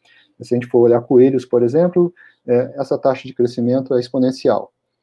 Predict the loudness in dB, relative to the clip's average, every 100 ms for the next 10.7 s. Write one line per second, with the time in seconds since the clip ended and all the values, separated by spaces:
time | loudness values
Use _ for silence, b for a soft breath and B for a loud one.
0 | _ _ _ _ 0 0 2 0 2 0
1 | 0 2 4 2 2 2 2 0 -4 -12
2 | _ _ -10 -8 -6 -8 -10 -10 -12 -14
3 | -18 _ _ _ _ -20 -14 -14 -10 -10
4 | -10 -10 -8 -6 -4 2 2 4 2 4
5 | 6 4 2 0 -2 -2 -2 -4 -6 -8
6 | -10 -12 -2 2 2 0 -8 -12 _ -6
7 | -2 -2 -2 -6 -6 -4 -2 2 2 2
8 | -2 -2 -2 -4 -8 -4 -2 0 2 4
9 | 2 -2 -4 -6 -6 -8 -4 -4 -4 -6
10 | -8 -6 -6 -4 -4 -4 -8